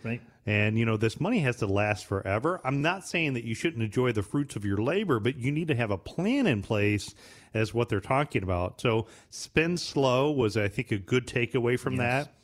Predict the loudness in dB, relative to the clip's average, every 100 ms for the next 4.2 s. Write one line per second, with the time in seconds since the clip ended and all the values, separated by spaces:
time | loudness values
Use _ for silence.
0 | _ -2 -2 -2 -2 -2 -2 -4 0 2
1 | 2 2 0 0 0 0 0 0 2 2
2 | 0 0 0 -2 -8 -20 -8 0 2 2
3 | -4 -10 _ _ _ _ _ -18 -4 0
4 | 0 -2